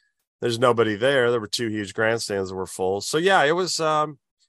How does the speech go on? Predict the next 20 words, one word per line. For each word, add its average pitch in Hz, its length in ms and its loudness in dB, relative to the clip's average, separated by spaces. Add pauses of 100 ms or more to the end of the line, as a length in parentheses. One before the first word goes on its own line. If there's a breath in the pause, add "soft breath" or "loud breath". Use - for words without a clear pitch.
and 170 140 -2
then 185 80 2
you 165 100 2
throw 156 320 2
in, 151 200 0
it 131 100 -4
was, 117 160 -8
it - 100 -6
was 127 160 -4
not 135 260 4
a 123 60 0
knowledgeable 127 920 -2 (640)
fan 143 360 0
base. 135 560 -2 (220)
Uh, 110 440 0
it 117 60 -2
was, 113 280 -6
it 120 140 -6
was, 107 340 -4
uh, 101 360 -2